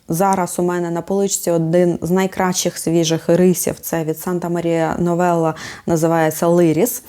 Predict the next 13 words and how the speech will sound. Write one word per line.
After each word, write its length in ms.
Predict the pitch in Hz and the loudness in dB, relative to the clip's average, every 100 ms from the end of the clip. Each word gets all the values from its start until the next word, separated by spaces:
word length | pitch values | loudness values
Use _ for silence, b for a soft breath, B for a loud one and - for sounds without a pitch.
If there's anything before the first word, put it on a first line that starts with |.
| B B B | B B B
Він 240 | 175 202 190 | 2 4 4
дуже 220 | 180 175 | 2 0
прозорий, 720 | 170 165 151 196 269 262 226 | 0 -2 2 4 4 4 2
чистий, 800 | - - 175 202 226 - 214 202 B B B - | 0 -6 -2 0 0 -2 -2 -2 B B B -2
е, 200 | 151 151 | 2 2
свіжий, 680 | 151 175 160 190 165 160 147 | 0 2 4 4 4 0 -2
саме 320 | - 175 165 | -2 -2 -2
як 220 | 160 - | -4 -4
квітка 480 | - 190 185 - 156 | 2 4 4 0 -8
свіжа, 600 | - - 156 156 165 160 | -8 -4 -4 -4 -4 -2
дуже 320 | 156 196 190 | -2 0 2
легкий, 600 | 175 180 - - 208 247 | 2 0 -2 0 2 2
красивий. 720 | - 175 - - 160 151 151 | -2 -6 -6 -6 -6 -4 -8